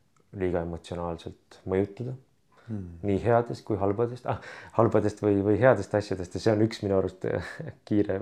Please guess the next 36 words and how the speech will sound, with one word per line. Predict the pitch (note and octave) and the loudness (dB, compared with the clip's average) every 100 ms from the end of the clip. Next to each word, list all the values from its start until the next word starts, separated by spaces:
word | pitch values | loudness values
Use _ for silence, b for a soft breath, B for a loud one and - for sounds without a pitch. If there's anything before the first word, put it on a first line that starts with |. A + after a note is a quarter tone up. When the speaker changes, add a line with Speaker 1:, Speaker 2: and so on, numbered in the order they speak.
| G2+ | -4
Speaker 1:
kiire | G#2 G2 | 0 2
vahepala, | F#2+ G2+ F#2+ F#2 F2+ | 2 0 0 -2 -2
et | - - - - - - - _ _ | -12 -20 -20 -20 -20 -20 -20 _ _
üks | A2 - | -2 2
miinus | B2 A#2+ G2 - | 6 6 4 0
sellest, | G2 F#2 | 0 -2
kui | - F2+ | -6 -8
sa | F2+ | -6
nagu | F2+ F2+ F2+ F2 E2+ F2 _ _ _ - - _ _ _ _ | -6 -6 -4 -2 -4 -8 _ _ _ -20 -20 _ _ _ _
harjud | A2 G2+ | -2 2
ära, | G#2+ A2 | 2 2
on | E2+ | 0
see, | G#2+ G2 | 0 0
et, | - _ _ F2+ | -2 _ _ -6
äh, | E2+ E2+ E2+ - - _ | -6 -6 -8 -12 -18 _
et | A#2+ | -4
okei, | - A#2 | -2 0
mind | A#2+ G#2 | 0 -2
nagu | F#2 | -2
negatiivsed | C#3+ G3+ - F#2 E2 E2+ | -2 0 0 -2 -6 -4
asjad | F#2 - | -4 -4
ka | D3+ | 0
enam | C3 E2+ | 0 0
ei | |
mõjuta. | F2 F2+ - - - _ _ _ _ B B B A#2 - | -2 -2 -4 -14 -20 _ _ _ _ B B B -16 -4
Noh, | G2 - b b b b b b b | -4 -4 b b b b b b b
aga | G2+ G2+ | 0 4
siis | C3+ G#2+ F#2+ - _ _ _ | 4 4 2 -6 _ _ _
ta | A#2 | 0
võtab | A#2 - - | 2 0 0
selle | G2+ | 0
sama | A2 A#2+ G2 | 2 2 2
ka | G2 A2+ | 0 0
positiivsetest | C3 D3 A2+ F#3+ - - - - | 2 2 2 -2 -4 -14 -20 -8
spektrumist. | - A#2 A2 G2 F#2+ - - | -2 0 0 0 -2 -6 -12
Speaker 2:
Muidugi, | A#2+ B2+ A#2+ | -6 -6 -6